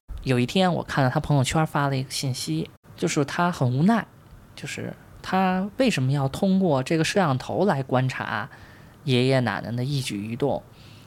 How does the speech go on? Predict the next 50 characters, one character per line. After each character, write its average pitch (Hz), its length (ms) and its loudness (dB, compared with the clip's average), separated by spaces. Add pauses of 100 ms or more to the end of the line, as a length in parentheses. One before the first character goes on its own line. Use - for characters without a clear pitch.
(120)
然 123 140 -2
后 151 160 0
呢， 127 240 0
又 156 200 2 (480)
碰 170 240 4
触 147 160 -2
不 147 140 -6
到， 180 320 0 (600)
又 170 80 2
离 160 180 0
得 226 100 4
这 220 140 2
么 151 120 4
远， 123 540 -6 (420)
他 185 140 -4
说 196 100 -2
这 202 160 2
种 139 200 0
状 175 260 2
态 131 340 -2 (1200)
他 - 140 -2
觉 151 160 2
得 156 80 4
很 117 160 0
难 107 180 0
受。 143 280 0 (880)
呃， 156 80 -2
这 262 180 0
个， 180 160 2 (200)
这 294 200 4
个 190 80 6
点 127 300 -2
就 131 100 -2
非 143 240 -4
常 135 200 0
触 - 180 -2
动 123 240 2
我 104 140 -4
了。 104 120 -8
我 117 120 -6
觉 156 120 -2
得 202 120 2
这 233 120 -2
就 180 160 2
是， 143 240 0 (300)
就 - 100 -2
是 208 200 2
你 147 100 4
看 220 300 2
似 143 340 -2